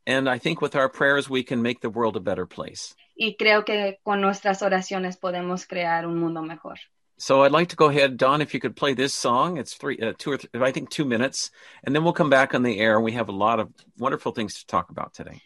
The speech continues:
Speaker 2: Entonces, esta canción va a durar como dos minutos y ahorita regresamos.
Speaker 1: Thanks, Don.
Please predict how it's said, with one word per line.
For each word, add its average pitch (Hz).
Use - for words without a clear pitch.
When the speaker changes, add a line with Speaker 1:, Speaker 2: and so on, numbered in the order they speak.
Speaker 2:
Entonces, 214
esta 226
canción 208
va 202
a 202
durar 196
como 190
dos 196
minutos 233
y 190
ahorita 180
regresamos. 175
Speaker 1:
Thanks, -
Don. 90